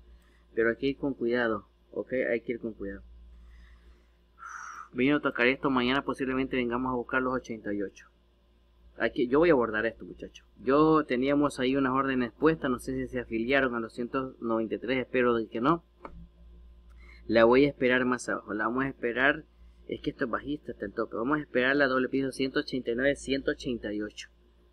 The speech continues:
Ok, ciento ochenta y ocho. Vamos a ver.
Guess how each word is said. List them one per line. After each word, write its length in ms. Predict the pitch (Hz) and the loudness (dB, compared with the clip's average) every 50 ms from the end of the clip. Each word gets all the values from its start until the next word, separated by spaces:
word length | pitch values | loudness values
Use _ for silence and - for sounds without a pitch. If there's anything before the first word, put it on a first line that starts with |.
| _ _ _ _ | _ _ _ _
Ok, 180 | - - - 123 131 131 | -18 -10 -6 -4 -4 -4
ciento 400 | - - - 127 143 139 - 147 | -6 -8 -6 -6 -6 -6 -6 -8
ochenta 340 | - - 131 117 107 104 101 | -10 -8 -10 -10 -10 -10 -10
y 80 | 98 | -8
ocho. 220 | 98 95 - - - - - - - - - - - - - - - - - - - - | -10 -10 -12 -16 -20 -20 -20 -20 -20 -20 -20 -20 -20 -20 -20 -20 -20 -20 -20 -20 -10 -6
Vamos 380 | 117 120 123 127 123 - - | -6 -2 -2 -2 -2 -4 -6
a 80 | 107 95 | -10 -10
ver. 140 | 95 101 | -10 -14